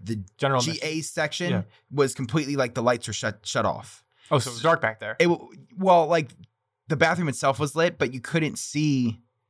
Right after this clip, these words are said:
Speaker 2: How to
Speaker 1: like, the
Speaker 2: get there.
Speaker 1: sign for the bathroom. So there was nothing lit to show that the
Speaker 2: Oh, so
Speaker 1: bathroom's
Speaker 2: it just
Speaker 1: there.
Speaker 2: looked like two hallways or, like, a
Speaker 1: Right,
Speaker 2: hallway.
Speaker 1: and no one knew that the, where the bathroom was.
Speaker 2: Mm-hmm.
Speaker 1: Whereas on the other side where V I P was, the bathroom was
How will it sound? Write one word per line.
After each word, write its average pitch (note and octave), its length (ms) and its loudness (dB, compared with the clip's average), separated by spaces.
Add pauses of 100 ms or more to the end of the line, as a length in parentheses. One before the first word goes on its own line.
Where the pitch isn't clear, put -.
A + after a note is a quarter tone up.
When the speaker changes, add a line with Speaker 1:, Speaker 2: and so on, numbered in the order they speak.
(120)
Speaker 2:
How C#3+ 100 4
to - 20 8
Speaker 1:
like, B2 60 2
the B2 60 0
Speaker 2:
get C#3 100 2
there. - 80 -8
Speaker 1:
sign D3+ 240 2
for D3 100 -2
the A#2+ 80 -2
bathroom. B2 560 0 (540)
So D#3 220 2
there D3 120 6
was C3+ 100 4
nothing D3 280 2
lit C#3+ 200 -2
to C3+ 140 2
show C#3 340 2
that A#2 100 -4
the A2+ 60 6
Speaker 2:
Oh, - 80 8
so B2+ 60 4
Speaker 1:
bathroom's B2 260 -2
Speaker 2:
it - 80 -4
just G3 160 -4
Speaker 1:
there. G3+ 60 -4
Speaker 2:
looked F#3 80 -4
like D#3+ 120 2
two F#3 160 -4
hallways B2 560 4
or, B2+ 100 -6
like, C3 140 -2
a - 20 2 (140)
Speaker 1:
Right, - 0 -
Speaker 2:
hallway. D3 320 6
Speaker 1:
and D3+ 160 -2
no E3 140 2
one D#3 240 2
knew E3 180 2
that C3+ 160 -2
the, C#3 80 -2 (260)
where C3 140 4
the B2+ 80 0
bathroom C3+ 360 2
was. G2+ 260 -6
Speaker 2:
Mm-hmm. D3+ 240 -4
Speaker 1:
Whereas C3+ 440 4
on D3 120 0
the - 120 -6
other E3+ 160 4
side D#3+ 180 -2
where C3 100 0
V C#3 160 0
I C3 80 4
P D#3 180 0
was, A#2+ 560 0
the C3+ 100 -4
bathroom B2+ 360 0
was A2+ 240 -6